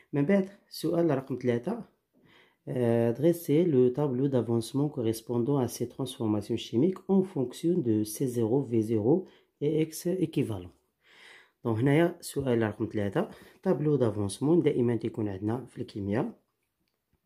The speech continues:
طابلو دافونسمون، دافونسمون. دونك كما كنعرفو دائمًا أن طابلو دافونسمون كنرسمو على هاد الشكل.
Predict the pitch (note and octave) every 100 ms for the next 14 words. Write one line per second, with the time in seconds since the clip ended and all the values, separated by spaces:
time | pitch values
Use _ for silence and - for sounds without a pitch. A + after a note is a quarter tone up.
0 | _ _ _ - _ _ _ _ _ _
1 | - B2+ A2 A2 A2 G2+ G#2 F#2+ - G#2+
2 | D#3 - _ _ _ _ _ _ _ _
3 | _ _ _ _ _ _ _ _ _ _
4 | _ _ _ _ _ _ _ _ B2 A#2
5 | G#2+ A2+ A2+ - A2+ G2 E2 _ _ _
6 | _ _ _ _ _ _ _ _ _ _
7 | - - - - - _ _ - C#3 D#3+
8 | - _ _ - C3 C#3 C3 A2+ G#2 -
9 | B2 A#2+ B2+ A#2+ A#2 G#2+ A2 A2+ - A2
10 | A2+ A2 G2+ G#2+ G2+ A2+ G#2+ F2 _ _
11 | _ - A2+ G2+ - G#2+ F#2+ G2 - -
12 | -